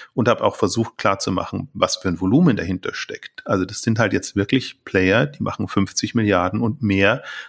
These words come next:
an, oder sagen wir mal, generieren so viel an Umsatz. Und das muss man sich, wir sprechen ja immer davon, wer hat einen Kundenzugang, wer hat die häufigen Frequenzen, wer ist quasi im, im relevant Mindset für die, für die Leute. Und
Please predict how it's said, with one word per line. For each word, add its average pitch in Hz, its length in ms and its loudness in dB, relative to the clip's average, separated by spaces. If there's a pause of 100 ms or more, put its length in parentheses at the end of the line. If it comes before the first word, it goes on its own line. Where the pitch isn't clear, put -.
(200)
an, 107 440 0 (220)
oder 117 120 4
sagen 117 140 4
wir 110 60 6
mal, 104 60 0
generieren 107 680 4
so 98 200 -4
viel 113 500 -2
an 104 260 -4
Umsatz. 131 720 2 (320)
Und 120 440 2
das - 280 2
muss 147 100 4
man 131 120 4
sich, 120 180 -2
wir 120 160 2
sprechen 151 240 0
ja 123 80 4
immer 165 180 4
davon, 117 480 -2
wer 123 80 4
hat 135 100 0
einen 139 60 -2
Kundenzugang, 131 880 0
wer 113 140 2
hat 120 220 -4
die 113 100 0
häufigen 110 600 -2
Frequenzen, 120 840 0 (220)
wer 117 200 4
ist - 160 -4
quasi 107 320 0
im, 110 220 2
im 110 180 -2
relevant 107 480 2
Mindset 120 640 0
für - 280 0
die, 90 260 -4
für - 160 -8
die 107 80 -2
Leute. 104 580 0 (420)
Und 110 320 2